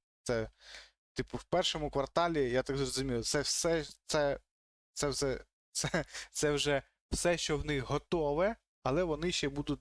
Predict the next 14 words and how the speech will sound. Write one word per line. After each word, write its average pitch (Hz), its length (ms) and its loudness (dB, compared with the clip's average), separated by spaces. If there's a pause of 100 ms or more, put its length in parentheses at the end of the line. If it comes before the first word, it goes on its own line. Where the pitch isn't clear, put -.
дод-, - 420 0 (100)
додавати 143 800 0 (260)
в - 360 -14
першому 147 400 0
кварталі 151 480 0
ще. - 460 2
Але 120 200 2
що - 380 -2
це - 340 -4
саме 202 340 0
буде, 156 260 -2
вони 135 240 -2
не 135 140 -2
знають, 156 320 0